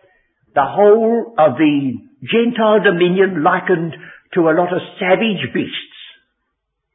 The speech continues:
Leopard, bear, lion, and an indescribable monster. Up here we have a den of lions sealed. I've given you the Hebrew word at the side.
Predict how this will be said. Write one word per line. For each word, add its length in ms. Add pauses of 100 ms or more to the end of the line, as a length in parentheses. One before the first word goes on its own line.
(480)
Leopard, 640
bear, 540
lion, 580 (180)
and 180
an 220
indescribable 840
monster. 400 (1800)
Up 180
here 200
we 180
have 1600
a 40
den 180
of 140
lions 520 (300)
sealed. 540 (720)
I've 240
given 180
you 80
the 160
Hebrew 320
word 220
at 100
the 140
side. 340